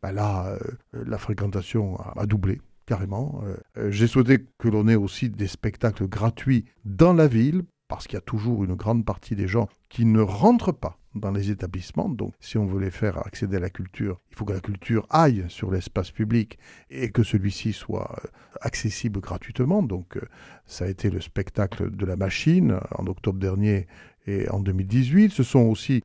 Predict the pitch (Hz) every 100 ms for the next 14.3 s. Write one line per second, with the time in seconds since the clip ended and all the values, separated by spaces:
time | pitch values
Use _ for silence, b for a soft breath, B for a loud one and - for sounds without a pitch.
0 | - 101 104 123 117 - 131 120 95 95
1 | 101 113 - 123 117 101 B B B 107
2 | 110 98 120 101 101 101 90 123 190 226
3 | 208 - - - b b - 107 95 95
4 | 104 95 95 90 98 95 101 110 135 139
5 | 151 156 151 B B - - - 98 98
6 | 101 104 101 98 95 98 98 - - b
7 | b 101 - 107 101 104 120 - 170 185
8 | - 147 - _ _ - 95 - 113 107
9 | - 101 98 98 101 - 196 196 113 -
10 | 98 101 98 104 104 123 123 101 - 117
11 | 233 - _ - 92 92 107 - - -
12 | 101 113 90 98 - - 107 - 104 131
13 | 107 - 101 98 107 107 104 92 120 113
14 | 220 247 101